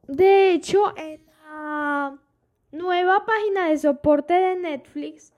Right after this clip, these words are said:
ya no aparece, em, el apartado que decía quién puede usar una cuenta de Netflix, pero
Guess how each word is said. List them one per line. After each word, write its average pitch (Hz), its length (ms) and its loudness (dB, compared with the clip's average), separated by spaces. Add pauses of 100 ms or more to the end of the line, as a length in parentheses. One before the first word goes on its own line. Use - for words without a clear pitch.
(480)
ya 339 260 -2
no 359 140 -2
aparece, 381 920 0
em, 359 280 -8 (460)
el 285 180 -2
apartado 302 680 -2
que 370 120 -4
decía 349 640 -2 (320)
quién 285 340 -4
puede 330 460 -4
usar 320 640 -6
una 277 320 -10
cuenta 269 320 -4
de 233 100 -4
Netflix, 254 680 -6 (320)
pero 330 260 4